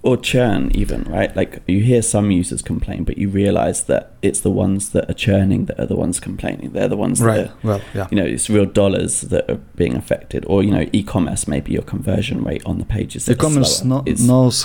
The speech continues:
Speaker 2: how to measure
Speaker 1: Yeah.
Speaker 2: every,
Speaker 1: <laughs>
Speaker 2: every second of downtime, or at least minute of downtime. So yes,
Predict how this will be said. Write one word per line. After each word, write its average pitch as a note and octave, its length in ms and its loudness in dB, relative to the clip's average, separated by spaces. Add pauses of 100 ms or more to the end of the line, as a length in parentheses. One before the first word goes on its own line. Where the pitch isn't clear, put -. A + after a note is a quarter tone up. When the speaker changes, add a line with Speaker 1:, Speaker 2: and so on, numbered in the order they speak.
Speaker 2:
how A2+ 180 2
to G#2 300 0
measure G#2 720 2
Speaker 1:
Yeah. G2 260 0
Speaker 2:
every, G2+ 580 0
Speaker 1:
<laughs> - 0 -
Speaker 2:
every G#2 480 2
second G#2 440 0
of F#2+ 160 -4
downtime, G2+ 560 -2
or F#2+ 300 -4
at - 120 -10
least G2+ 240 -2
minute G2+ 300 0
of F#2+ 160 -4
downtime. G2 420 0
So F#2+ 240 -2
yes, F#2+ 400 -2